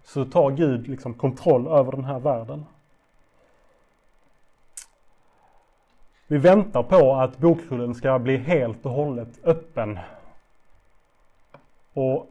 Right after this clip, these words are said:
hela tiden, allting som är till ska liksom gå in i Guds frid. Men Gud verkar redan i den här världen. Han verkar genom sin ande och han verkar genom sin son. Också för oss.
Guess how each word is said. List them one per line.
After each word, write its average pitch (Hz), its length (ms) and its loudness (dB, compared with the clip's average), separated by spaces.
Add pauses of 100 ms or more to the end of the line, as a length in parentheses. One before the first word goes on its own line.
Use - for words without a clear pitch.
hela 160 320 4
tiden, 120 480 -6
allting 123 580 -6
som 123 260 -8
är 123 220 -10 (100)
till 110 280 -10
ska - 180 -10
liksom 120 280 -8
gå 170 140 -6
in 139 260 -2
i 139 180 -4
Guds 120 300 -12
frid. 120 400 -16 (920)
Men 151 160 0
Gud 160 220 4
verkar 147 400 4
redan 147 320 4
i 147 120 0
den 123 100 -4
här 127 160 -6
världen. 113 360 -10
Han 131 160 -4
verkar 156 460 0
genom 127 640 -2 (180)
sin 156 260 -2
ande 156 560 0 (380)
och 127 80 -12
han 127 120 -8
verkar 151 380 -2
genom 117 520 -8 (160)
sin 123 260 -4
son. 135 420 -6 (720)
Också - 260 -14
för 123 260 -2
oss. - 320 -20